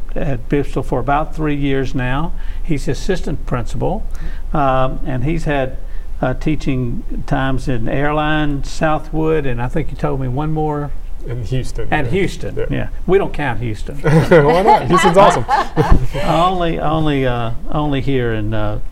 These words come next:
Speaker 1: Shreveport-Bossier.
Speaker 2: <laughs>
Speaker 1: Well, listen, I, I, t-, so to start, tell us what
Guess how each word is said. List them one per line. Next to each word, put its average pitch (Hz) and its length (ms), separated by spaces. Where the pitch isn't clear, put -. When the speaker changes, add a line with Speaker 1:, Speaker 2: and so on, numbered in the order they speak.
Speaker 1:
Shreveport-Bossier. 104 840
Speaker 2:
<laughs> - 320
Speaker 1:
Well, 190 100
listen, 190 340
I, 160 160
I, - 260
t-, - 140
so - 380
to 127 120
start, 143 540
tell 175 200
us 175 200
what 143 360